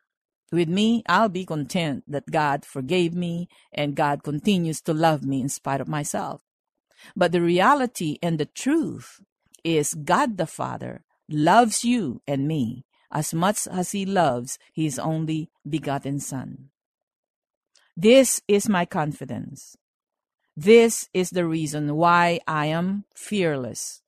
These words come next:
when it comes to the things of God, that I can believe the impossible,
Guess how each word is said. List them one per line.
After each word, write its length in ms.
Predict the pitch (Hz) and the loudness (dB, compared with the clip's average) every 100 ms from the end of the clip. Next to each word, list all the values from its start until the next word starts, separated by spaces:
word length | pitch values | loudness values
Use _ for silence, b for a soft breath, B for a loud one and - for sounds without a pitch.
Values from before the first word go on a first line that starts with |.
| _ _ _ _ _ _ _ | _ _ _ _ _ _ _
when 180 | 156 165 | -2 -2
it 160 | - | -2
comes 340 | - 175 180 - | 0 0 0 -4
to 80 | |
the 120 | 160 156 | -6 -6
things 300 | 143 143 165 | -4 -4 -6
of 100 | 175 | -2
God, 400 | 233 196 - - _ _ _ _ - | -2 -2 -8 -16 _ _ _ _ 0
that 340 | 190 190 - - | 4 4 2 2
I 320 | 202 240 262 | 8 8 8
can 340 | - 247 240 | 2 2 4
believe 800 | 214 220 220 214 143 123 123 139 - | 4 2 2 0 0 -4 -6 -14 -6
the 140 | 165 | -4
impossible, 720 | 156 151 151 147 143 139 - | -4 -4 -8 -8 -10 -12 -16